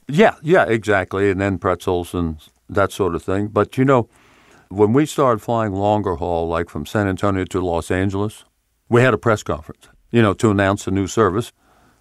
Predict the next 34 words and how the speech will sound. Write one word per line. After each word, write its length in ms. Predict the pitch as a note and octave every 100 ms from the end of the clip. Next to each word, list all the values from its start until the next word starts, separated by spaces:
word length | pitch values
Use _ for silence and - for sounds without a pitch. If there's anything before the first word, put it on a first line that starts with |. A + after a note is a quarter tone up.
| _
And 440 | C#4 G2 F#2+ F2 F2 - -
one 220 | A2+ C3
of 60 |
the 160 | G#2+ F#2+ - _ _ _ _ -
reporters 640 | G#2+ - G#3+ C#4 G#2+ -
there 240 | F#2 E2+
said, 380 | E2 G#2+ F2+ D#2
uh, 200 | E2+ D#2+ - _ _ _ _ -
"Well, 200 | A2+ G#2
are 60 |
you 140 | A2+ C#3
gonna 200 | D#3 C#3+
serve 640 | - C#3+ C#3 B2+ - - _ -
meals 460 | G2+ B2 F3 -
on 160 | - C#3+
those 200 | D3 D3
flights?" 400 | - C#3 G#3 -
And 120 | A2+
I 100 | G#2+
said, 280 | A2+ A#2+ G2
"No, 160 | G#2 C3+
we're 180 | C3+
not. 340 | A2+ A2+ E2 - _ _ _ _ _ - _ _
We're 180 | F#2+ D3+
gonna 220 | G#3+ C#3+
charge 420 | - A#2+ G#2 G2+
you 180 | A2 A2
four 360 | - - D3+ E3
hundred 320 | E3+ C#3+ A2+
dollars 440 | G#2+ A#2 A#2 G#2+ -
less 600 | F#2 G2 D#2+ - - - _
per 140 | - F2
trip, 320 | - F2+ - _ _ _ _ _ -
right? 260 | F#2+ D#3